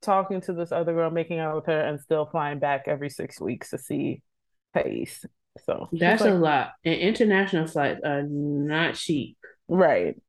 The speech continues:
Speaker 1: So she's like, "You know, I act this way, but I act this way for a reason," 'cause he was acting up.
Speaker 2: Yeah.
Speaker 1: And then Sean was like,
Speaker 2: But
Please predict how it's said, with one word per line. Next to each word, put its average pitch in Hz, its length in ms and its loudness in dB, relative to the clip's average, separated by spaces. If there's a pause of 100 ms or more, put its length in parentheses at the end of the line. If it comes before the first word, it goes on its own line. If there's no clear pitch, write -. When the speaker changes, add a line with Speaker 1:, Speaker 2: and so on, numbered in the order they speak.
Speaker 1:
So 185 180 2
she's 226 280 2
like, 214 220 4
"You 262 80 2
know, 247 140 2
I 233 160 4
act 254 260 2
this 247 180 -2
way, 233 120 2
but 220 160 2
I 226 60 2
act 220 180 0
this 240 120 -4
way 247 120 -4
for 254 140 -2
a 262 40 0
reason," 254 400 -2
'cause 220 300 2
he 233 100 -2
was 233 140 0
acting 240 320 0
up. 247 200 0 (300)
Speaker 2:
Yeah. 127 220 2 (120)
Speaker 1:
And 202 140 4
then 214 160 6
Sean 220 320 2
was 202 160 -6
like, 185 260 2
Speaker 2:
But 180 80 0